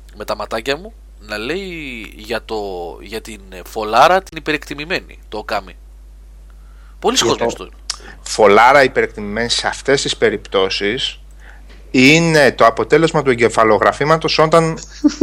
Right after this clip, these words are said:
Speaker 2: σου έκανε ο τέτοιος, γιατί εκεί που ήταν να διαβάσει τέσσερις απαγωγές, διάβαζε μία και τους έλεγε, «Ησύχασε, έχεις εγκέφαλο». Γιατί αυτά τα λένε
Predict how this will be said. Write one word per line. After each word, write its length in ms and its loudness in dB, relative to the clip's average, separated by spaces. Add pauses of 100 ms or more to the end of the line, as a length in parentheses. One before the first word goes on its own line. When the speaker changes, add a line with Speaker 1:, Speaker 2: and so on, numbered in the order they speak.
(260)
Speaker 2:
σου 60 0
έκανε 260 2
ο 60 -2
τέτοιος, 560 2
γιατί 300 6 (380)
εκεί 240 2
που 120 6
ήταν 180 6
να 60 4
διαβάσει 540 2
τέσσερις 400 2
απαγωγές, 720 2 (320)
διάβαζε 500 2
μία 220 -2
και 120 -8
τους 180 -10
έλεγε, 280 -2
«Ησύχασε, 580 0
έχεις 360 0
εγκέφαλο». 520 -2 (680)
Γιατί 460 2 (840)
αυτά 360 2
τα 180 2
λένε 380 0